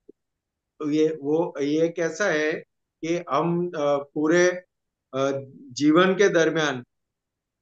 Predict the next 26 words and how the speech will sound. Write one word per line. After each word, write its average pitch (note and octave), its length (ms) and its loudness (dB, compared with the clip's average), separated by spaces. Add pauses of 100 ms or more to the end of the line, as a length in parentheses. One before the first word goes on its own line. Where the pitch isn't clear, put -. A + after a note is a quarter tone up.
(320)
हमने F3+ 380 4
किसी F3 380 -2
के F#3+ 160 0
प्रति F3 540 -2 (440)
कुछ E3+ 200 -2
भी F#3 140 -2
प्रॉब्लम E3+ 460 -2
हुआ E3 300 0
है, D3 240 -2 (840)
तो D#3 80 -2
कि D#3 120 -4
उसके D#3+ 400 -2
प्रति E3+ 340 -2
हमने E3 340 -2
प्रतिक्रमण E3 600 -4
करके D#3+ 280 -4
हम, C#3+ 220 -4
के, D#3+ 140 -4
हमारे D#3 460 0
अंदर D#3+ 260 0
से E3+ 160 -2
clear D#3 380 0
कर E3+ 220 -4
दिया G#3 280 0
है A#3 120 -4
ना, D3+ 120 -8